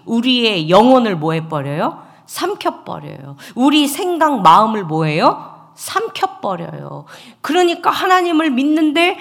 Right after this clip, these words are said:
하나님이 우리를 돌보시는 것 같지가 않는 거죠.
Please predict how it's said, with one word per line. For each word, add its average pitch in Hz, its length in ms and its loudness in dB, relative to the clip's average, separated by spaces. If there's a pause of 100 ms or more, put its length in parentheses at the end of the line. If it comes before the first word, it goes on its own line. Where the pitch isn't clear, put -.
하나님이 339 600 2
우리를 277 400 -2
돌보시는 285 720 0
것 302 180 4
같지가 - 840 -4 (960)
않는 285 440 6
거죠. 180 580 -10